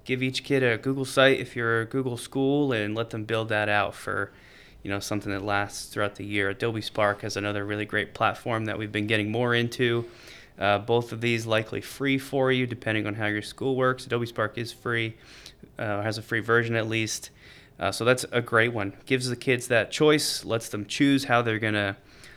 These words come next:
you know, demonstrate what they know, and, and that if you can build in that sort of internet aspect of the website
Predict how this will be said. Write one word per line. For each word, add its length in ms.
you 100
know, 140
demonstrate 580
what 160
they 120
know, 400
and, 140
and 200
that 260
if 220
you 60
can 200
build 240
in 500
that 520
sort 260
of 100
internet 400
aspect 580
of 140
the 100
website 600